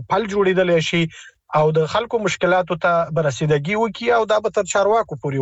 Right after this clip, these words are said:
ورسوي. د دې نه ډار، ا، دا نور مشکلات زیاتوي. که چیرته د خلکو په، ا، خولو کې خبرې وچې شي، په زړو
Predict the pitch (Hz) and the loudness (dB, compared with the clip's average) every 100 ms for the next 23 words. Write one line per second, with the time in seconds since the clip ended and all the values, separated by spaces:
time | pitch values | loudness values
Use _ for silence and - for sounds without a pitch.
0 | 135 127 120 135 135 170 233 285 247 196 | 0 0 0 0 2 0 0 0 0 2
1 | 208 226 226 - _ _ - _ - 180 | 2 2 0 -6 _ _ -20 _ -2 2
2 | 185 180 165 220 226 262 208 165 - 170 | 4 2 0 0 2 0 0 -2 0 0
3 | 160 135 139 123 131 120 160 156 202 190 | 0 -2 -6 -4 -6 -2 -2 0 -2 2
4 | 175 160 196 220 - 214 180 175 170 160 | 0 2 0 -2 0 0 2 2 4 2
5 | 160 151 147 131 165 202 233 233 208 202 | 2 0 0 0 2 2 2 0 0 0
6 | 202 196 185 185 - 185 160 147 135 170 | 0 -2 -2 -4 0 0 0 0 2 2